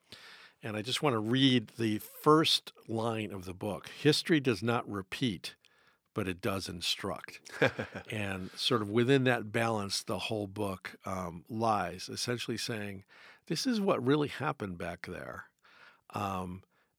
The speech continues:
Speaker 1: and when it was happening, no one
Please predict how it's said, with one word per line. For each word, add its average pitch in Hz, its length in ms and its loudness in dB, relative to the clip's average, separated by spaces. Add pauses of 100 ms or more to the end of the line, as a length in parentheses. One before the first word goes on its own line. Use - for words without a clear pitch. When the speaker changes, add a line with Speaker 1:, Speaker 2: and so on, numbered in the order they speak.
(140)
Speaker 1:
and 101 460 -6
when 117 200 2
it 160 80 2
was 156 200 0
happening, 95 800 0 (760)
no 113 300 0
one 120 640 2